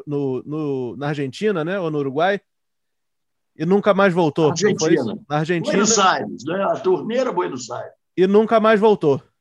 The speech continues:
Speaker 2: Isso. Tenório Júnior foi um dos primeiros grandes pianistas da modernidade brasileira.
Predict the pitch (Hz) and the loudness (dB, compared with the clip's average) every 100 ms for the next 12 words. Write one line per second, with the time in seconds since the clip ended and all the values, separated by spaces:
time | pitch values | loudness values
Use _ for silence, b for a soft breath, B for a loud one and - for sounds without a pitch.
0 | _ _ _ _ _ _ _ _ _ _ | _ _ _ _ _ _ _ _ _ _
1 | _ _ _ _ 180 175 - - - 214 | _ _ _ _ -2 -2 -2 -6 -2 0
2 | 240 240 143 165 240 165 117 - _ _ | 2 0 -2 -2 0 0 -4 -12 _ _
3 | _ _ 190 185 220 196 - 214 190 190 | _ _ -2 0 -2 -4 -6 -6 -6 -4
4 | 190 127 139 185 233 240 175 151 - - | -4 -6 -2 2 2 0 -6 -8 -10 -6
5 | 175 147 185 180 170 135 160 156 156 156 | -4 -4 -4 -4 -6 -6 -6 -8 -8 -6
6 | 139 - 143 147 151 160 170 165 139 117 | -8 -6 -8 -8 -10 -8 -6 -2 -2 -2
7 | 101 - | -4 -8